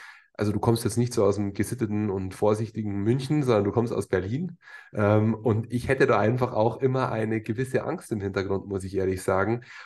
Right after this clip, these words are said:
dass sich dieser Vorteil der Transparenz irgendwann zu einem ganz schlimmen Nachteil entwickelt, dass dir es irgendjemand gar nicht so gut meint und dass du dann unter Umständen unter deinem eigenen Erfolg der größte Leidtragende wirst.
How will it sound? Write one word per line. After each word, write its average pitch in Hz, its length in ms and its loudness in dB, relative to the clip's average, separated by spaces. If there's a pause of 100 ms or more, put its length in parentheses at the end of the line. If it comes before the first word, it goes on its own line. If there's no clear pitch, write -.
(120)
dass 107 240 0
sich 110 160 -2
dieser 107 460 2
Vorteil 127 540 2
der 117 120 0
Transparenz 117 680 -2
irgendwann 120 480 -2
zu - 140 -6
einem 104 200 -2
ganz 110 240 -2
schlimmen 123 380 0
Nachteil 113 480 -4
entwickelt, 92 560 0 (320)
dass - 240 -2
dir 113 140 2
es 104 120 -2
irgendjemand 113 540 2
gar 120 160 2
nicht 135 160 0
so - 120 -6
gut 95 240 -6
meint 104 300 2
und 104 160 -4
dass 104 160 -2
du - 80 -4
dann 101 220 0
unter 101 180 -2
Umständen 113 460 -2
unter 101 180 -2
deinem 101 160 0
eigenen 110 340 0
Erfolg 110 680 0
der 110 100 0
größte 113 300 2
Leidtragende 87 640 -2
wirst. - 460 -10